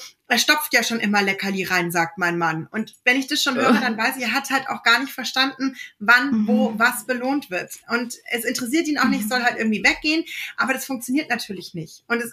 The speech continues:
Speaker 1: und natürlich ist das
Speaker 2: Nee.
Speaker 1: Training auch nicht aufgegangen, muss man einfach klipp und klar sagen. Und da bin ich wirklich an dem Punkt, wo ich das mittlerweile, also früher wäre ich ja so, "Oh Gott, mein Training hat nicht funktioniert." Und das sehe ich jetzt aber einfach glasklar. Es kann nicht funktionieren, wenn
Speaker 2: Mhm.
Speaker 1: drei Leute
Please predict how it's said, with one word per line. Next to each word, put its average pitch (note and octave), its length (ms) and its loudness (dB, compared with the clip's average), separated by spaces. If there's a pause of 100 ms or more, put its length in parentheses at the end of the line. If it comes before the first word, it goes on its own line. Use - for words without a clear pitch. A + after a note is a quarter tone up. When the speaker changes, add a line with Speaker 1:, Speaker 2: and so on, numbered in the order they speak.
Speaker 1:
und A3+ 240 -6
natürlich C4 380 0
ist A#3 160 -6
das F#3+ 80 0
Speaker 2:
Nee. F#3 80 -2
Speaker 1:
Training B3+ 260 0
auch F#3+ 120 -4
nicht F#3 160 -8
aufgegangen, F3 520 -4
muss G3+ 160 -10
man G3 100 -6
einfach G#3+ 360 -4
klipp B3 120 -4
und A3 140 -8
klar G#3+ 240 -2
sagen. A#3 340 0 (440)
Und A#3+ 320 -2
da A3+ 140 8
bin B3+ 100 0
ich A3+ 120 -4
wirklich B3+ 240 -2
an A#3+ 60 -4
dem A#3 140 -4
Punkt, B3 320 -10
wo G#3+ 80 -4
ich A3+ 80 -4
das A#3 160 -10
mittlerweile, A3 840 0
also G#3+ 180 -4
früher A#3 300 0
wäre A3 100 4
ich G#3+ 80 -4
ja G#3+ 100 -4
so, G3+ 120 -2
"Oh F3 60 -4
Gott, F3 180 -8
mein E3+ 140 -4
Training F#3 320 -6
hat - 120 -8
nicht F3+ 120 -14
funktioniert." G#3+ 560 -2 (320)
Und G#3+ 120 -2
das A3+ 240 0
sehe G#3+ 280 -2
ich G#3+ 120 -6
jetzt G#3+ 200 -4
aber F#3+ 220 -2
einfach G3+ 300 -6
glasklar. G#3 540 -2
Es - 100 -8
kann B3 220 0
nicht A3 180 -6
funktionieren, A3+ 480 -2
wenn G#3+ 120 2
Speaker 2:
Mhm. G#3+ 40 -4
Speaker 1:
drei G#3 460 0
Leute A#3 760 -2